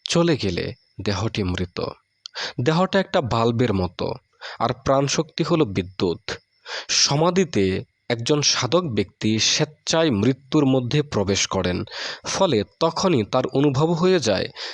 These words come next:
জীবন ও দেহ আলাদা দুটো বিষয়। এটা জানার মধ্য দিয়েই মৃত্যুর সমাপ্তি ঘটে।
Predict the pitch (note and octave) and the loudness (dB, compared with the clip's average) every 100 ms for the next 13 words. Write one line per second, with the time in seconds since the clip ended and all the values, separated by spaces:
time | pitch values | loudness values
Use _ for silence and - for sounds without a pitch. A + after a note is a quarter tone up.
0 | - G#2 - C#3 C3 C#3 D3 E3 E3+ - | -8 -6 0 0 2 2 2 0 -6 -12
1 | - A2+ G#2 G#2 G2 B2+ - - - - | -2 -2 0 -2 2 0 0 -6 -16 -20
2 | _ - G#2+ A2 A#2 G#2 F#2+ G2+ F#2 - | _ -2 0 2 2 0 -2 -2 -2 -2
3 | F#2 - - _ _ _ _ - - - | -2 -6 -8 _ _ _ _ -10 -10 -4
4 | E3 F#3+ D3 C#3+ D3 C#3 A2 A2+ C3 C#3 | 0 2 2 2 4 4 2 0 0 2
5 | E3+ B2+ F#2+ F#2+ A#2+ - - C3+ - A2+ | 2 2 2 0 0 -2 -2 0 0 0
6 | G#2 - - G2 G#2+ F#2 - | -2 -4 -6 -4 -4 -4 -6